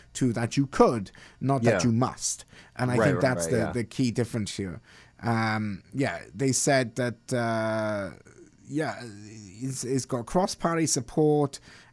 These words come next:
Speaker 1: And I think essentially the government and lots of parliamentarians are just annoyed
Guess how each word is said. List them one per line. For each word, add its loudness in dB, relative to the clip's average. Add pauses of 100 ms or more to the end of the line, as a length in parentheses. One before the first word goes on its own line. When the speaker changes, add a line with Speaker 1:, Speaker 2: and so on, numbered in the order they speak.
Speaker 1:
And -2
I 0
think 0
essentially 0
the -2
government -2
and -2
lots -4
of -4
parliamentarians -4
are -8
just -2
annoyed -2